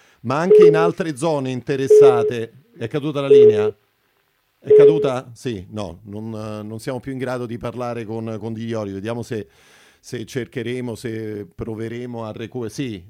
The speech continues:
c'è, è ancora in linea. Di Iorio, mi sente?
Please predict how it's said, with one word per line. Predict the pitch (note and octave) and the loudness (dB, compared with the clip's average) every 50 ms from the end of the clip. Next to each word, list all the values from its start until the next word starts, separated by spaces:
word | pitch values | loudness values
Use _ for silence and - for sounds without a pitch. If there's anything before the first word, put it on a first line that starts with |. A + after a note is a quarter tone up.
| _ _ _ | _ _ _
c'è, | - C#3+ C3+ A#2 G#2 A2 - C3+ C#3 _ _ | -6 -6 -6 -6 -8 -10 -12 -16 -20 _ _
è | _ - B2 | _ -12 -10
ancora | A#2 A#2+ - E3 D3 | -10 -8 -6 -6 -6
in | C#3+ C#3 | -6 -4
linea. | D#3 D#3 C3+ B2+ B2 | -4 -4 -4 -4 -4
Di | G#2+ C#3 | -6 -4
Iorio, | D3 F3+ G#3 G#3 F3+ E3 D3+ | 0 0 2 2 0 0 -4
mi | D#3 D3+ | -4 -2
sente? | - G#3 G3+ F#3+ E3 - E3+ D3 C#3+ D#3 F3+ E3+ | -2 -2 -2 -2 -4 -2 -2 -2 -2 -4 -6 -8